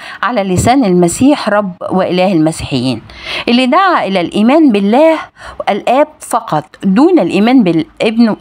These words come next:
أو الروح القدس علشان ينال الإنسان الحياة الأبدية. والدليل في النص اللي بيقول: "وهذه هي الحياة الأبدية أن يعرفوك أنت الإله الحقيقي وحدك ويسوع المسيح الذي أرسلته".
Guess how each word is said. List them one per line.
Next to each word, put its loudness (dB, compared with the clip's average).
أو -4
الروح -2
القدس -8
علشان 2
ينال 2
الإنسان 0
الحياة -2
الأبدية. -6
والدليل 0
في -6
النص -2
اللي 0
بيقول: 2
"وهذه 2
هي 2
الحياة 0
الأبدية 2
أن 0
يعرفوك 0
أنت 2
الإله 0
الحقيقي -2
وحدك -4
ويسوع 2
المسيح -2
الذي 0
أرسلته". -6